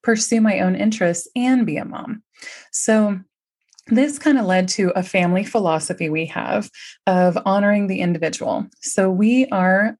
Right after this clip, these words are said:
a family of five, and we are made up of five individuals with five different interests, five different sets of needs, five different personalities, five different dreams.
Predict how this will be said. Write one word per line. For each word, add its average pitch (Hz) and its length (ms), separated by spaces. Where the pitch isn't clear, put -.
a 208 80
family 185 400
of 254 100
five, - 360
and 185 640
we 196 360
are 180 240
made 170 180
up 165 160
of 185 120
five 160 280
individuals 175 760
with 180 180
five 165 380
different 220 280
interests, - 560
five 160 280
different 190 280
sets 190 240
of 220 120
needs, 233 440
five 160 240
different 180 320
personalities, 233 800
five 170 240
different 220 300
dreams. 226 680